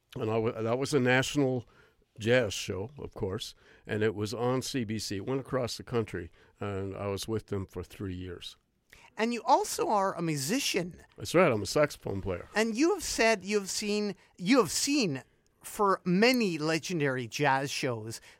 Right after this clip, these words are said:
Speaker 2: featuring Coltrane. You went to Seattle to see Coltrane?
Speaker 1: I heard Coltrane in Seattle. I heard him in New York, and I heard him in San Francisco, live.
Speaker 2: Did him or Davis, Miles Davis, did they ever come to Vancouver?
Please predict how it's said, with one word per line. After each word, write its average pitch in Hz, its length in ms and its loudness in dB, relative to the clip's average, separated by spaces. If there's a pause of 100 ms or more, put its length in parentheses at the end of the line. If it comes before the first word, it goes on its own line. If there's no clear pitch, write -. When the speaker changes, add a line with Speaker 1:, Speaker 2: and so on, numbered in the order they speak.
(160)
Speaker 2:
featuring 202 480 -4
Coltrane. 196 560 0
You 156 100 -2
went 185 200 0
to - 60 -12
Seattle 190 580 0
to 220 100 -8
see - 180 -10
Coltrane? 233 600 -4
Speaker 1:
I 123 160 4
heard 127 400 2
Coltrane 123 480 2
in 117 80 2
Seattle. 131 480 2
I 123 80 0
heard 120 200 4
him 117 120 0
in 117 120 2
New 107 80 0
York, 123 420 4
and 117 100 0
I 104 80 0
heard 117 180 0
him 113 100 -4
in 110 100 0
San 113 240 -2
Francisco, 101 600 -10
live. 113 380 4 (480)
Speaker 2:
Did 240 220 0
him 277 280 2 (220)
or 180 440 6
Davis, - 720 -4
Miles 131 440 -2
Davis, 156 260 -4
did 185 140 -12
they 208 100 0
ever 254 200 -6
come 220 180 -4
to 220 80 -12
Vancouver? 190 640 -4